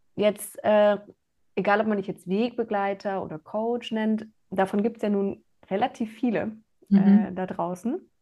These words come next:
Speaker 1: Äh, du hast jetzt eine Webseite,
Speaker 2: <laughs>
Speaker 1: ähm, aber mach, hast du dir sozusagen ganz konkret Gedanken gemacht, wie du dich positionierst oder wie du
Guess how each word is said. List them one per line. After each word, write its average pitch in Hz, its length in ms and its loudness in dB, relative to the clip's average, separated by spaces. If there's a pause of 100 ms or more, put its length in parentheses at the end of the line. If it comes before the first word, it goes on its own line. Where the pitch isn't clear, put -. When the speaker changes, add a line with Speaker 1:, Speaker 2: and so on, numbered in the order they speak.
Speaker 1:
Äh, 185 480 -2 (880)
du 202 220 0
hast 185 240 2
jetzt 208 200 2
eine 185 160 2
Webseite, 170 800 -2 (640)
Speaker 2:
<laughs> - 0 -
Speaker 1:
ähm, 190 640 2
aber 220 380 4
mach, 208 280 2
hast 233 240 0
du 240 40 -4
dir 214 280 -2
sozusagen 196 540 -2 (420)
ganz 202 220 -4
konkret 208 460 -2
Gedanken 208 300 -2
gemacht, 196 360 -4
wie 196 120 -2
du 208 100 0
dich 226 280 -4
positionierst 190 920 -4
oder 185 260 2
wie 185 120 0
du 208 580 0